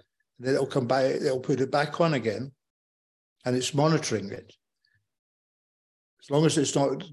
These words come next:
uh, no overload now, okay, you're good. If there's still an overload, it will try again. Come back. If there's still one, one, the third attempt, that's it. It's finished.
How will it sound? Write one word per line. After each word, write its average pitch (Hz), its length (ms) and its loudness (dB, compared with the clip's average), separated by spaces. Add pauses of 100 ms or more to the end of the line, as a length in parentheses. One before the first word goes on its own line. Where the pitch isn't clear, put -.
uh, 147 120 0
no 147 200 6
overload 147 480 6
now, 151 120 0
okay, 139 520 -2
you're 127 300 -8
good. 107 400 0 (960)
If 131 140 0
there's 117 140 0
still 175 220 6
an 147 80 4
overload, 139 420 6
it 123 80 0
will 127 80 -2
try 127 280 0
again. 120 400 0 (1900)
Come 123 160 -4
back. - 360 -6 (800)
If 113 100 -18
there's 117 160 -12
still 170 240 4
one, 139 180 4
one, 127 120 2
the 123 120 2
third 143 280 0
attempt, 120 540 -2 (160)
that's 131 260 -4
it. 110 260 0 (800)
It's 131 160 -18
finished. - 480 -4